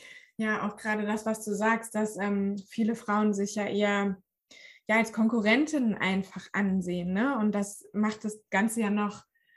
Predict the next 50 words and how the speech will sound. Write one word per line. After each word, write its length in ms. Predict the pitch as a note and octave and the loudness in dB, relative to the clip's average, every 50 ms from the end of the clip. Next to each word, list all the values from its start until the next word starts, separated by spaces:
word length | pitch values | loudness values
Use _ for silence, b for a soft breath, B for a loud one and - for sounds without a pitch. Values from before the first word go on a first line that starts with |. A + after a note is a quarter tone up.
| _ _ _ _ _ | _ _ _ _ _
f-, 180 | - - G#3 - | -12 -12 -12 -10
viel 260 | - - B3 A#3+ G3+ | 0 2 2 4 6
wertvoller, 560 | A#3+ B3+ D4+ D#4+ D#4+ - - G3 F#3 F3+ E3+ | 6 6 6 6 2 -4 -4 -2 0 2 2
einfach 400 | - F#3 G3+ G3 - G#3+ G#3 G3 | 2 2 0 0 0 -2 -4 -4
dieses 380 | - - A3 A3+ G#3 A#3 A3 A3+ | -2 0 0 2 2 2 2 4
Mal 300 | A3 G#3+ G#3 G#3 G3 G3+ | 4 6 6 6 4 4
außen 320 | G#3+ A3 A3 A3 - A3+ | 2 2 2 0 -2 -4
vor 300 | - - - C4+ D#4 D#4 | -4 0 2 2 2 2
zu 160 | - - G#3+ | 2 0 0
lassen 500 | F#3+ F3+ F3+ F#3 F#3 - G#3+ A3 A#3 A#3+ | 2 4 4 2 2 0 2 2 2 2
und 280 | A#3 A3 G#3+ G#3+ G3+ F#3+ | 2 2 2 2 2 2
wirklich 340 | G3+ A3 G#3+ A3+ A3+ A3 - | 0 -2 0 0 -2 -2 -2
zu 140 | - G#3 - | -6 -12 -4
gucken, 480 | - A#3+ A#3+ - A#3 A3 G#3+ G#3 G#3+ B B B B B _ _ _ _ - | -4 -4 -2 0 2 2 2 2 0 B B B B B _ _ _ _ -8
ja, 360 | - G#3 A3 A3 A3 A3 G#3+ | -2 2 4 4 4 4 2
vielleicht 340 | G#3+ C4 A#3 G#3+ A3 A3 - | 2 2 4 4 4 2 0
führt 200 | - C4+ C4 B3+ | -4 -4 -4 -4
es 140 | A3 - - | -8 -8 -4
die 100 | A3+ G3+ | -2 0
ein 180 | G#3+ A3 A#3+ | 2 2 2
oder 140 | A#3 A3 G3+ | 2 2 2
andere 280 | G3+ A3+ A#3 A3+ G#3+ G#3 | 2 2 0 0 -2 -4
Frau 280 | - - A3+ A3+ A#3 | -2 0 2 4 4
ja 320 | A#3 A3+ G#3+ G#3 G#3 A3 A3 | 4 4 2 2 2 0 -2
auch 140 | A3 - B B B B B B - | -4 -8 B B B B B B -2
wieder 200 | A#3 A3+ A3+ A3 | 0 2 2 4
mehr 220 | A3 A3+ A#3 A3+ | 4 4 4 2
zu 120 | - B3 A#3 | 2 -2 0
ihrer 280 | A#3 A3+ A3 A3+ - | 0 2 2 2 2
eigenen 360 | - A3 A#3 A#3+ A#3 A3+ A3+ A3 | 2 2 2 4 2 2 2 0
Essenz. 480 | A3+ A3 - C#4+ C4 G3+ F3+ F#3 - - | -2 0 2 2 2 2 0 -4 -6 -4
Also 300 | - G#3 G#3 G#3 G3+ G#3+ | -2 -2 0 0 0 2
ich 240 | G#3 G3 G3 G#3+ - | 2 2 0 -2 0
glaube, 640 | - A3 A3+ A3+ G#3+ A3 G#3+ A3 A3 G#3+ G#3+ G#3+ - | 2 2 4 4 4 4 4 4 4 2 0 -4 -8
gerade 400 | - - - A3+ A#3 A#3 A#3+ A3 G#3+ | -10 -2 2 2 4 4 2 2 4
weil 300 | G#3+ G#3+ A3 A3 G#3+ G#3 | 4 6 6 4 4 2
wir 140 | A3+ A#3+ | 2 2
ja 240 | A#3+ A3+ G#3+ G#3+ A3 | 2 2 2 0 0
auch 80 | A3 A3+ | -2 -2
in 100 | A3 A3 | -4 -2
so 120 | G#3+ G#3+ | -2 0
einem, 400 | G#3+ G#3+ G#3+ G#3+ G#3+ G#3+ G#3+ G#3+ G#3+ - _ _ _ _ _ - | 0 0 2 2 2 2 0 -2 -4 -8 _ _ _ _ _ -2
ja, 220 | A3 G#3 G#3 G3+ | 0 0 2 2
in 160 | G3 G#3 A3 | 2 2 2
so 60 | G#3+ A3 | 2 2
einem 180 | A3 A3 G#3+ | 2 2 4
Alltag 720 | - F#3+ G#3+ C#4+ E4+ F#4 F#4 F#4 A#3+ G#3+ G#3 G#3 G3 - | 4 4 4 4 2 0 -2 -2 -2 0 0 0 0 0
einfach 400 | - F#3+ G3+ G3+ G#3 - G#3 F#3+ | 0 0 0 -2 -2 -4 -8 -4
leben, 420 | G3+ G3+ G#3+ A3 A3 A3 A3 G#3+ G#3 | -2 0 2 4 4 4 4 4 4
der 340 | G#3+ G#3 G#3 G#3 G#3 G#3 | 2 4 4 4 4 2